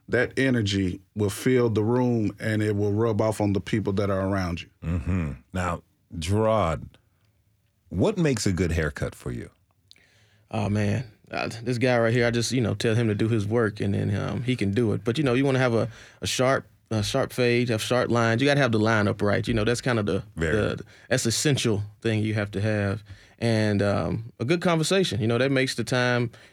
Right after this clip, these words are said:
Speaker 3: even better when you go there. So I think those two things, a, a good line and a good conversation, makes the haircut, um,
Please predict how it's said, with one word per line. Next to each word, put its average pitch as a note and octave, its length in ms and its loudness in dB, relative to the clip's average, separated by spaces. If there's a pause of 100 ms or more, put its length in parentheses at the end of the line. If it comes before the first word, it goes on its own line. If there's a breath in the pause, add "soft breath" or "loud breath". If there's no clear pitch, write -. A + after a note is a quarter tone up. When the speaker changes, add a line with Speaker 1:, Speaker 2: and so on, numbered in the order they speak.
Speaker 3:
even B2 260 2
better A2+ 300 2
when G#2+ 120 2
you G#2+ 80 0
go G#2 200 0
there. G2+ 260 0
So G#2 320 0 (260 loud breath)
I A2+ 100 -2
think A#2+ 220 -2
those A#2+ 280 2
two A2 200 -2
things, G#2 400 0
a, G2+ 140 0
a G#2+ 140 -2
good A#2 240 0
line B2 420 0
and - 80 -4
a G2 60 -4
good A2+ 180 -2
conversation, G#2 720 -2 (340 soft breath)
makes G#2 220 0
the G2+ 120 -2
haircut, G2 420 -2 (340)
um, F#2+ 460 -8